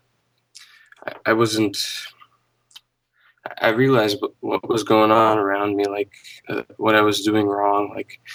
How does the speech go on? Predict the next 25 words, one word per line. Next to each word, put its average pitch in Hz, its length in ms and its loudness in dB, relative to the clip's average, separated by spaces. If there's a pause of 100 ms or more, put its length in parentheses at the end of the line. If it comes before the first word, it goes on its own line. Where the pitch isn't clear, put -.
(340)
uh, - 220 0 (220)
it, - 180 0 (260)
uh, - 300 0 (240)
I, - 200 2
I 117 40 4
was, - 240 2 (180)
I - 60 -6
was 110 160 -4
kinda 110 240 0
like 107 200 0
a, - 340 -4
I 107 40 -6
wouldn't 113 200 0
say - 180 0
nice 104 320 -2
guy, 113 320 -2
but, 98 340 -8 (760)
uh, - 440 -6
I 98 120 2
was, 98 180 -2
like, - 140 -8 (100)
the, 98 380 0 (1700)
in, - 340 0
in 123 180 2
that, 113 320 0